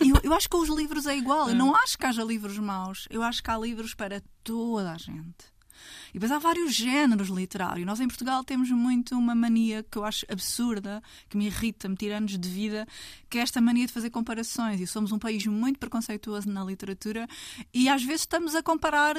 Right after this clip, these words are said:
Speaker 1: cebolas com batatas. Não, não faz sentido nenhum, não é? Não se pode dizer que este livro é mau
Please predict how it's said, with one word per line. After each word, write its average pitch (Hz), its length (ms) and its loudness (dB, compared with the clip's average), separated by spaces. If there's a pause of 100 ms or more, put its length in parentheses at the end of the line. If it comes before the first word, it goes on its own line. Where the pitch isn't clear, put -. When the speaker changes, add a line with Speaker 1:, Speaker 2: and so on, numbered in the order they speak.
Speaker 1:
cebolas 311 440 0
com 339 100 -2
batatas. 214 640 -2
Não, 247 380 0
não 262 100 6
faz 285 160 -2
sentido 277 340 2
nenhum, 254 220 4
não 202 160 -2
é? 208 100 -4 (300)
Não 240 80 2
se 254 80 0
pode 269 160 2
dizer 262 240 -2
que 269 100 -4
este - 180 -4
livro 240 200 0
é 220 60 0
mau 214 440 2